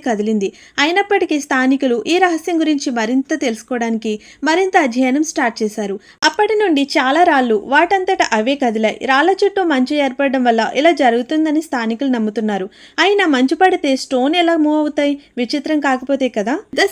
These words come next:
Seven Giants. రష్యాలోని సెవెన్ స్ట్రాంగ్ మెన్ లేదా The Little Mountain of the Gods అని పిలిచి స్థానికంగా పిలువబడే ఈ రాతి స్తంభాలు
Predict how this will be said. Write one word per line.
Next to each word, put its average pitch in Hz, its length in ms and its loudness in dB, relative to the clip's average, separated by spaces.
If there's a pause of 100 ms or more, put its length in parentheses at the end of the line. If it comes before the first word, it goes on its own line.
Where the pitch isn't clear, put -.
Seven 427 320 2
Giants. 220 340 0 (440)
రష్యాలోని 339 580 2 (160)
సెవెన్ 330 340 -2
స్ట్రాంగ్ 349 320 -2
మెన్ 294 120 2
లేదా 233 360 0 (380)
The 277 160 2
Little 403 340 2
Mountain 359 340 -2
of 311 140 -6
the 294 60 0 (100)
Gods 247 340 0
అని 269 140 2
పిలిచి 233 300 -2
స్థానికంగా 403 520 0
పిలువబడే 269 540 2 (200)
ఈ - 20 4 (100)
రాతి 370 260 2
స్తంభాలు 233 480 -2